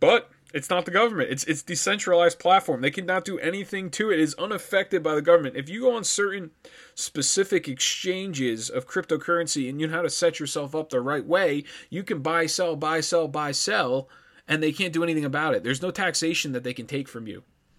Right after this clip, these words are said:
And that's what they're truly worried about. They wanna know what you're spending your money on. They wanna know how much money they can take from you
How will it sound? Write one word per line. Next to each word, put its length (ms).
And 160
that's 280
what 180
they're 160
truly 400
worried 280
about. 200
They 100
wanna 240
know 240
what 300
you're 100
spending 320
your 120
money 240
on. 200
They 80
wanna 240
know 200
how 200
much 220
money 160
they 140
can 120
take 240
from 300
you 300